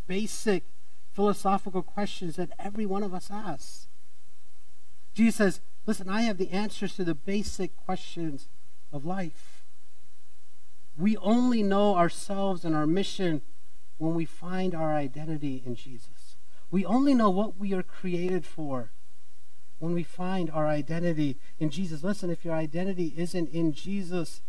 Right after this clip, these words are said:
then you will continually wonder who you really are, what you're meant to do, and where you're going.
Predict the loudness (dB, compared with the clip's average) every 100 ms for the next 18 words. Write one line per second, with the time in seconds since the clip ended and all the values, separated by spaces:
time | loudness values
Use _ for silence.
0 | -2 -2 0 0 0 0 0 0 0 0
1 | 0 -2 0 0 2 2 2 2 2 2
2 | 2 2 2 0 0 -2 -2 -2 0 0
3 | 0 0 0 4 4 4 2 0 -2 -2
4 | 0 0 0 0 2 2 0 0 0 0
5 | 0 2 2 4 2 0 -2 -2 -2 -2
6 | 0 0 0 0 0 0 0 0